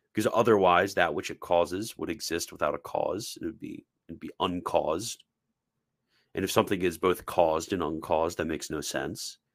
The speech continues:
Something's the, the cause of something that is, exists as caused before it. That just, that just doesn't make any sense.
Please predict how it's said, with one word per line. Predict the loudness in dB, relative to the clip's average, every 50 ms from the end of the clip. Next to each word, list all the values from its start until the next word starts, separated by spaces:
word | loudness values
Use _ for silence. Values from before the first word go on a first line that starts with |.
| _ _ _
Something's | -4 -2 0 0 0 -2 2
the, | 2 2 2 2 -2 -8 _ _ _ -20 -20 -14 _
the | 0 0
cause | 0 2 6 10 12 12 12 12 10 8 4
of | 0 0 0
something | 2 0 0 0 -2 -2 -2 -4 -2 4
that | 4 4 4 4 2
is, | -4 -6 -6 -8 -12 -20 -18 -18
exists | -16 -12 -6 -2 -2 0 0 0 0
as | 0 0
caused | -2 0 4 4 6 6 4 2 -4 -10 -12
before | -12 -12 -6 -2 0 0 0
it. | 0 -2 -6
That | -8 -10
just, | -8 -10 -10 -10 -8 -4
that | -4 -4 -2
just | -4 -6 -6 -6 -8 -10 _ 0
doesn't | 0 0 0 0
make | -2 -2 -4 -6
any | -10 -8
sense. | -8 -4 -4 -4 -4 -4 -8 -12 -14 -16